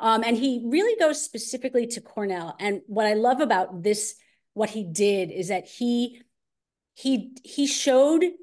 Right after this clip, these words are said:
the readers at Cornell not only all the things that brought him to caring about business and it, and then his intellectual curiosity about solving bigger problems, he actually shows the reader that he has,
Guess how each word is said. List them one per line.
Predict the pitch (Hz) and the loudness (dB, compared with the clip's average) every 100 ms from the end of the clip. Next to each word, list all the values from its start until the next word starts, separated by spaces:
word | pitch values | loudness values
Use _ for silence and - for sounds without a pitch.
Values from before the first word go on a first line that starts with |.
| - _ - | -20 _ -8
the | 202 226 | 0 0
readers | 208 226 233 226 | 0 0 0 0
at | - | -4
Cornell | 202 185 | -4 -2
not | 202 233 | -2 -2
only | 233 294 277 208 | 0 2 2 0
all | 196 208 208 | -2 0 -2
the | 202 | -4
things | - 202 196 180 | -6 -4 -4 -4
that | 180 170 | -8 -8
brought | 185 185 | -8 -8
him | 180 190 | -6 -8
to | - | -8
caring | - 190 175 | -4 -2 -2
about | 160 | -4
business | 190 175 165 - | -4 -4 -6 -4
and | 196 196 | -4 -2
it, | 220 226 226 | -2 -2 0
and | 208 | 2
then | 214 214 | 2 2
his | 208 | 0
intellectual | 208 202 196 - 190 | -4 -4 -4 -6 -8
curiosity | - 196 175 185 196 202 185 170 160 - - | -4 -2 0 0 0 -2 -2 -4 -6 -12 -12
about | 208 196 190 180 - _ _ _ | -6 -2 0 -2 -4 _ _ _
solving | - - 214 208 202 196 | -4 2 4 4 0 0
bigger | 202 185 170 | -2 -4 -6
problems, | - 214 220 202 180 175 - _ _ _ | -4 0 0 0 -4 -6 -14 _ _ _
he | - 262 | 0 2
actually | 359 - 440 403 | 2 2 2 4
shows | - 247 | 4 2
the | 233 | 2
reader | 220 185 | -2 -2
that | |
he | - 285 | -6 -6
has, | 262 214 | -6 -8